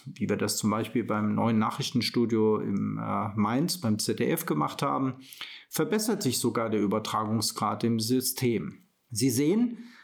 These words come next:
man muss also die einzelnen Funktionen vernünftig abwägen, auch berechnen, wie diese Einflüsse sich gestalten und welchen Effekt sie haben.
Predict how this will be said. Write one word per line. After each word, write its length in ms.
man 140
muss 180
also 300
die 340
einzelnen 600
Funktionen 560
vernünftig 600
abwägen, 840
auch 260
berechnen, 580
wie 100
diese 320
Einflüsse 920
sich 500
gestalten 560
und 120
welchen 300
Effekt 380
sie 220
haben. 400